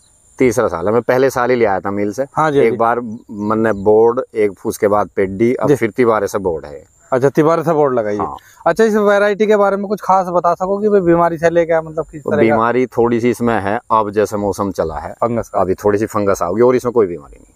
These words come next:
Speaker 2: अच्छा, टॉप
Speaker 1: मेरे
Speaker 2: बोरर की बात कर।
Speaker 1: नहीं है।
Speaker 2: नहीं है।
Speaker 1: मेरे खेत में नहीं आया, तीन साल से मैं लगा रहा।
Speaker 2: अच्छा।
Speaker 1: फंगस आवेगी जरूर, अगर आप इसका इलाज थोड़ा सा ना करोगे बारिश के टाइम पे।
Speaker 2: जी, जी, जी।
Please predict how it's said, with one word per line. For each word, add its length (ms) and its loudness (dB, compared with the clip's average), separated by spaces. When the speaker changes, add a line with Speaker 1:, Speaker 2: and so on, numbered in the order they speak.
Speaker 2:
अच्छा, 200 -2
टॉप 200 0
Speaker 1:
मेरे 100 -2
Speaker 2:
बोरर 160 0
की 80 -6
बात 180 0
कर। 420 -12
Speaker 1:
नहीं 200 0
है। 80 -8
Speaker 2:
नहीं 160 -4
है। 160 -8
Speaker 1:
मेरे 220 2
खेत 240 0
में 140 -2
नहीं 120 0
आया, 200 0
तीन 280 0
साल 220 0
से 120 -6
मैं 100 -2
लगा 220 -6
रहा। 160 -14
Speaker 2:
अच्छा। 240 -2
Speaker 1:
फंगस 280 2
आवेगी 320 0
जरूर, 280 4
अगर 200 0
आप 180 0
इसका 220 -2
इलाज 260 0
थोड़ा 140 2
सा 100 -4
ना 180 -2
करोगे 280 -2
बारिश 500 -4
के 100 2
टाइम 280 -6
पे। 140 -6
Speaker 2:
जी, 160 4
जी, 120 -4
जी। 100 -6